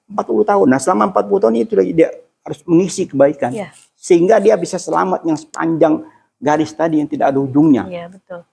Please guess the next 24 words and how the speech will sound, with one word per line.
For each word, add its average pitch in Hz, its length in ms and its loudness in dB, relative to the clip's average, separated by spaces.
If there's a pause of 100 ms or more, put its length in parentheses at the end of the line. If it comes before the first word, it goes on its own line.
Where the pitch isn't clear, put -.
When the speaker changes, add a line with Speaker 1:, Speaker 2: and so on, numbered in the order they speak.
(680)
Speaker 1:
Nah 110 80 2
itu 151 160 2
yang 135 80 2
kadang-kadang 127 560 0 (880)
mereka 123 320 -10
lupa. 127 560 -6 (880)
Lupa 170 480 -2
dan 139 160 4
lupa. 117 640 -6 (560)
Speaker 2:
Nauzubillah. 180 720 -10
Speaker 1:
Heeh, 117 640 -2 (160)
haus 127 240 4
dengan 120 240 -2
kekuasaan, 175 960 0 (240)
haus 123 320 0
dengan 127 220 -2
kekayaan, 175 1000 0 (320)
tidak 131 320 -2
peduli 127 320 -2
dengan 120 160 -2
sahabat, 156 800 0
tidak 131 220 2
Speaker 2:
Iya. - 20 -16
Speaker 1:
peduli 127 240 2